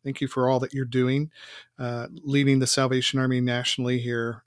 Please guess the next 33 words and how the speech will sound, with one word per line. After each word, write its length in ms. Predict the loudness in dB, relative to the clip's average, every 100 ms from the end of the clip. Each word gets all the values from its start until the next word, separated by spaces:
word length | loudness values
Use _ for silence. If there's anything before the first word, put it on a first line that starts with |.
| -10
And 280 | -6 -4 -2
we, 360 | 2 2 2
uh, 120 | 0 -2
pray 340 | 6 8 8
that 160 | 6 4
our 260 | 4 2 0
listeners 640 | 2 4 4 2 2 -6 _ -20 -20 -20 _
and 300 | 2 4 4
other 300 | 4 4 6
workers 340 | 6 6 2 0
of 80 | -2
the 80 |
Salvation 460 | 0 2 4 4 2
Army 160 | 2 2
that 160 | 0
hear 240 | 2 2 2
this 180 | 0
podcast 640 | -2 0 0 0 -2 -2 -2
can 140 | -2
be 100 | -2
encouraged 800 | -2 -4 2 6 6 6 2 -4 _ _ _ _ -8
and, 320 | -4 -2 -4
uh, 160 | -6 -8
to 340 | -4 -2 -2 -2
remember 640 | 0 2 4 4 4 2
that, 400 | 0 -2 -2 -8
uh, 100 | -6
you're 220 | -6 -4
thought 320 | -6 0 4 4
of 300 | 2 0 -6
and 260 | -10 -10 -10 -8
keep 220 | -6 -4
yourself 480 | -4 -2 -2 -4